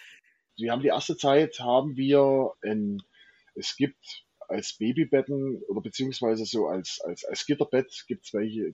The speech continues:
Betten, die sind quadratisch. Und dann haben wir eins dazu, haben wir reingestellt in, bei uns ins Schlafzimmer und da haben die Kinder drin geschlafen.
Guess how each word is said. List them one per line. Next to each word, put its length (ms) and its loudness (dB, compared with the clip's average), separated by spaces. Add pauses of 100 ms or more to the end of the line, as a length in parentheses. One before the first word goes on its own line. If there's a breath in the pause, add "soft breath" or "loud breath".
(140)
Betten, 240 -4
die 80 -6
sind 200 -4
quadratisch. 720 -6
Und 140 -14
dann 140 -8
haben 100 -2
wir 180 2
eins 280 -2
dazu, 440 0
haben 120 -2
wir 80 -2
reingestellt 680 0
in, 160 -8
bei 140 0
uns 140 0
ins 100 -4
Schlafzimmer 500 0
und 160 0
da 80 -2
haben 140 -4
die 80 -10
Kinder 180 -6
drin 140 -8
geschlafen. 420 -6